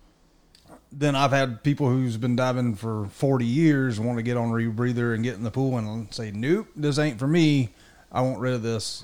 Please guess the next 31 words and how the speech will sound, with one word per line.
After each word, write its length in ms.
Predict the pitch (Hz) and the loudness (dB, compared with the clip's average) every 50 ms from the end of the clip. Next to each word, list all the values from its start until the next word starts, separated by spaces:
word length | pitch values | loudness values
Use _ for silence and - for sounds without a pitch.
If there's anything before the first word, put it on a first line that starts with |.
| 87 | -12
This, 320 | 113 120 101 - - - - - | -10 -10 -8 -8 -10 -12 -14 -12
this 180 | 95 120 113 98 | -10 -8 -6 -6
is 140 | 107 101 98 | -6 -6 -4
dumb." 440 | 104 117 117 107 101 98 95 98 - - | -4 -4 -2 -2 -4 -4 -6 -6 -8 -10
And 400 | - 127 123 123 117 117 113 113 - - - - - _ | -8 -6 -4 -4 -4 -4 -6 -8 -10 -14 -20 -20 -20 _
so, 240 | - 202 185 180 175 | 2 4 4 4 4
so 560 | 151 131 131 180 160 - 196 185 170 160 156 - | 2 -4 -10 -8 -4 2 4 4 4 4 4 4
er, 180 | 165 165 170 147 | 4 4 4 4
like, 200 | 156 160 151 - - - | 4 2 2 0 -4 -10
it 140 | 135 151 113 | -10 -6 0
comes 260 | - 175 196 190 160 | 4 4 4 4 4
down 220 | 156 180 165 156 139 | 2 2 4 2 2
to 100 | 139 143 | 2 0
the 140 | 131 131 120 | -2 -2 -2
individual, 760 | 135 139 123 117 110 156 170 151 127 127 123 120 120 123 | -2 -2 -2 -2 0 0 0 0 0 0 0 0 0 -2
but 320 | 117 113 123 143 143 123 - | -2 0 0 0 0 0 -2
a 60 | 120 | -4
lot 340 | 120 123 131 139 151 165 160 | -4 -2 0 2 2 2 2
of 160 | 156 127 104 | 0 -2 -4
times 720 | - 143 147 165 156 131 117 104 98 95 101 107 104 - - _ - - - _ _ | -4 -2 -2 0 0 -2 -2 -4 -6 -6 -8 -8 -10 -12 -16 _ -20 -20 -20 _ _
I 140 | - 127 135 | -2 0 2
have 300 | 120 139 151 156 135 113 | 2 2 0 0 -2 -2
seen 560 | - - 151 160 165 143 123 113 107 107 98 - - _ _ _ _ _ _ _ _ _ _ - - - - - - - | -4 -4 -2 0 0 0 -2 -4 -6 -8 -10 -12 -16 _ _ _ _ _ _ _ _ _ _ -20 -18 -18 -18 -20 -18 -10
the 140 | 120 123 | -4 -2
most 560 | 123 131 139 143 143 139 120 - - - - - | 0 2 4 4 4 2 0 -2 -6 -8 -6 -4
struggle 600 | - - - - 160 151 135 127 123 120 117 117 | -4 -2 0 2 2 4 4 2 2 0 0 0
in 180 | - 123 117 101 | 0 -2 -2 -2
open 280 | 127 127 104 117 107 | -2 -2 -2 -4 -4
circuit 580 | 95 120 113 - 110 - - _ 78 76 - - | -4 -4 -4 -4 -6 -8 -10 _ -20 -20 -8 -4
technical 360 | 131 120 - - 101 - 101 | -4 -4 -4 -6 -10 -10 -8
divers. 520 | 98 110 104 90 87 78 62 - - - | -6 -6 -4 -6 -6 -10 -12 -14 -16 -16